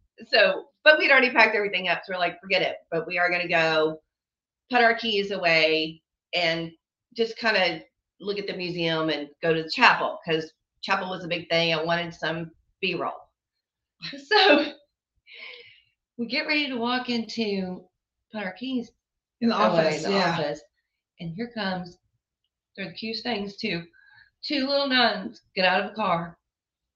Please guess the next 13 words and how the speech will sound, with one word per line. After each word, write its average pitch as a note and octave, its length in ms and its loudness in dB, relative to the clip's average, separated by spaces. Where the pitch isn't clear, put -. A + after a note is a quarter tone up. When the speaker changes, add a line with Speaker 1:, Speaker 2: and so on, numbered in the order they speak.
Speaker 2:
And A#3+ 80 6
walk A3+ 240 10
right A#3+ 200 10
in A#3 80 4
Speaker 1:
Walk G3 100 8
Speaker 2:
front A3+ 160 12
of G3+ 60 2
us. G3 120 6
Speaker 1:
right A3 200 8
in B3 80 0
front A#3+ 240 8
of G#3+ 80 6
us F3+ 240 2